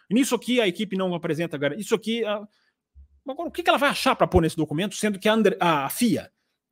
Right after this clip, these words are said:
que fez a avaliação financeira, da condição financeira da equipe, que fez a avaliação esportiva, né? O que se diz, Raposo, é que a equipe Andretti já mandou até desenho do carro.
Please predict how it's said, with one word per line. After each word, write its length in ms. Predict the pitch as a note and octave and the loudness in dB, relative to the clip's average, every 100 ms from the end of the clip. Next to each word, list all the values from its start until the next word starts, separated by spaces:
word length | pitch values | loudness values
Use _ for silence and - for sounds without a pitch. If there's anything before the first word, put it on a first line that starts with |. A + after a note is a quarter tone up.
| - | -10
que 100 | G3+ | -4
fez 280 | A3 A3 | 4 4
a 60 | G3+ | 6
avaliação 440 | F#3+ F3 D#3 G#3+ | 4 4 4 2
financeira, 540 | A3 A#3 A3 - D3 A#2 | 2 2 2 0 -2 -4
da 80 | - | -6
condição 360 | E3 C#3+ F#3+ | -6 -4 -4
financeira 400 | G3+ G#3 F3 G3 | -2 -2 -2 -2
da 80 | G3+ | -4
equipe, 300 | F#3+ D3 - | -6 -6 -8
que 100 | - | -4
fez 200 | F3+ F3 | 0 2
a 20 | |
avaliação 460 | F3 F3 D#3+ - A3 | 4 4 4 2 2
esportiva, 680 | - A3 - G#3 C3 F2+ - - - _ _ | 4 0 0 -4 -4 -6 -14 -20 -20 _ _
né? 180 | C#3+ F3 - - - | -2 -2 -4 -12 -2
O 100 | G#3+ | -2
que 140 | C4+ | 0
se 180 | - C4 | 2 2
diz, 300 | C#3+ A3+ D4 | 4 4 4
Raposo, 400 | D#3 - C3 C#3+ | 2 -4 -4 -2
é 20 | |
que 140 | F3 A3+ | 2 4
a 80 | |
equipe 320 | G#3 - C4 F#3 | 2 0 2 2
Andretti 340 | B2+ G#3 B3 | 4 2 4
já 80 | F#3+ | 2
mandou 260 | G3+ F#3+ G#3+ | 2 4 4
até 300 | - A#3 C4 - _ _ _ - | 4 0 0 -6 _ _ _ -2
desenho 580 | D#3 C#4 F3+ F#3 C#4+ D4 | 6 8 8 6 6 4
do 100 | D4+ | 0
carro. 440 | - A3 - B2 | 0 -2 -4 -14